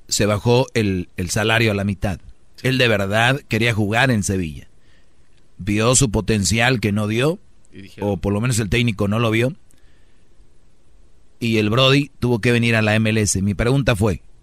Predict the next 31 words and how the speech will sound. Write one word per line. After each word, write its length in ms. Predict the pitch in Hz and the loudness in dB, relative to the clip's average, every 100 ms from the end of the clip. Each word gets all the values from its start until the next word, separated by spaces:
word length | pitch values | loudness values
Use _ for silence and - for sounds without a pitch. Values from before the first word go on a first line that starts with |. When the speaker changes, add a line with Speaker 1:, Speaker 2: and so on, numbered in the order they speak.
| - - - | -20 -20 -12
Speaker 1:
mi 160 | 107 117 | -4 -2
pregunta 320 | 113 127 123 | 0 0 2
es, 220 | 120 - - - | 2 -2 -6 -6
él 140 | 120 | -4
está 240 | 117 139 | 0 2
dándole 500 | 131 131 127 117 104 | 2 2 2 2 0
como 300 | - 104 101 | -2 -2 -2
que 100 | - | -4
si 140 | 98 104 | -4 -2
la 80 | 117 | 0
M 120 | 120 | 0
L 100 | 113 | 2
S 200 | 107 104 | 2 2
fuera 280 | 85 113 110 | 2 2 4
lo 100 | 98 | 2
máximo 520 | 110 127 104 131 120 | 2 0 2 2 2
y 80 | 107 | 0
el 80 | 98 | -2
equipo, 440 | 95 131 87 123 | -2 -4 0 2
el 100 | 110 | 2
Galaxy, 340 | 120 123 95 110 | 2 2 0 0
lo 100 | 107 | 0
máximo. 460 | 120 101 107 85 - - - - - | 0 0 -2 -4 -10 -20 -20 -20 -4
¿También 480 | 117 110 120 151 180 | 0 2 2 2 2
se 160 | 156 | 2
bajó 240 | 123 107 135 | 2 2 2
su 100 | 135 | 2
sueldo 320 | 110 127 147 | 2 2 4
a 40 | |
la 100 | 127 | 4
mitad? 340 | 110 98 123 | 2 0 -2